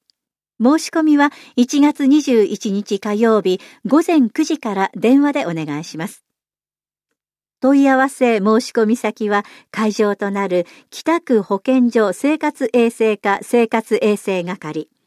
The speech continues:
東十条二の七の三、電話三九一九の零四三一番です。なお、車での来所はご遠慮ください。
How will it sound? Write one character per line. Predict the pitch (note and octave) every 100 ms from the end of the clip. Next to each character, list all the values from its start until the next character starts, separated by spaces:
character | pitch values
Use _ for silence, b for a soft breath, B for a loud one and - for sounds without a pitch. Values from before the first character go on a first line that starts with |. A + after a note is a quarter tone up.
| _ _ _ _ _
東 | B3 C#4+ D4 D4
十 | B3+ C#4 A#3
条 | G3 F3+ F3 B -
二 | D4
の | D#4 C#4
七 | A#3+ C#4+ C#4+ C4
の | C#4
三、 | C4+ F#3 E3+ - B B _
電 | F3 G3 F#3
話 | F3 - B
三 | - C4+ C#4+
九 | - C#4 A#3+
一 | G#3+ - -
九 | B3 A3+
の | G3 - -
零 | G#3+ D4+
四 | D#4 D4+ F#3
三 | - A#3 B3
一 | B3+ A#3+
番 | F3 D#3+
で | E3+
す。 | - _ _ _ _ _ _ _ _
な | A3+ A3+ G3+
お、 |
車 | - A#3+ D#4 E4+
で | F4+ E4+
の | C4+
来 | B3+ D4
所 | - D4
は | D4 F3+
ご | F#3
遠 | F#3 F3
慮 | F3+
く | -
だ | F3+ F3+
さ | F3+
い。 | D#3+